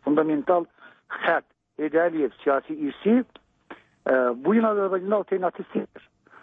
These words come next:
Və bugün siyasi, e, qüvvələrin heç biri Heydər Əliyevin, e, irsinə, onun siyasi xəttinə,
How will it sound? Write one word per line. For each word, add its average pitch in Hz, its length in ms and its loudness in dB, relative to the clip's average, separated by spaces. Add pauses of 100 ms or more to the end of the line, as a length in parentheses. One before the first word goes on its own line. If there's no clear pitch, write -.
(220)
Və 156 120 4
bugün 254 300 2
siyasi, 180 340 0
e, 175 220 -2 (320)
qüvvələrin 135 640 0
heç 226 240 2
biri 139 240 0 (360)
Heydər 185 300 4
Əliyevin, 165 380 -2 (420)
e, - 80 -2 (460)
irsinə, 175 400 0 (120)
onun 196 280 -4
siyasi 175 260 0
xəttinə, 143 540 -2